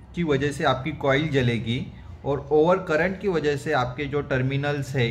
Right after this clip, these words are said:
input terminals एल वन, एल टू, एल थ्री या फिर output terminals, वो जलेंगे। आशा करता हूँ कि आपको मेरा ये वीडियो पसंद आया रहेगा। अगर आपको ये वीडियो अच्छा लगा तो इसे लाइक, शेयर और सब्सक्राइब कीजिए।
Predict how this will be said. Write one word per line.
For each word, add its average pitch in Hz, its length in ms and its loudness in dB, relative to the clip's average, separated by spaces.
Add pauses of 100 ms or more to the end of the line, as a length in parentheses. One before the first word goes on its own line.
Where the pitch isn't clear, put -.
input 123 320 -4
terminals 127 560 2
एल 120 140 -2
वन, 123 180 -2
एल 120 140 -2
टू, 123 120 -4
एल 113 200 -2
थ्री 120 280 -6 (380)
या 120 120 2
फिर 123 160 0
output 120 400 0
terminals, 120 600 -2 (260)
वो 120 160 -6
जलेंगे। 101 420 -8
आशा - 760 -6
करता 143 300 2
हूँ 123 420 0
कि 131 60 -4
आपको 127 360 2
मेरा 131 240 0
ये 135 160 2
वीडियो 127 360 2
पसंद 131 300 -2
आया 120 160 4
रहेगा। 104 360 -4 (1040)
अगर 127 200 2
आपको 131 400 2 (100)
ये 123 120 -2
वीडियो 123 260 -2
अच्छा 127 280 0
लगा 110 300 0
तो 117 140 -8
इसे 107 240 -8
लाइक, 110 380 -2
शेयर 110 280 -4
और 117 120 -2
सब्सक्राइब 117 640 -6
कीजिए। 98 440 -8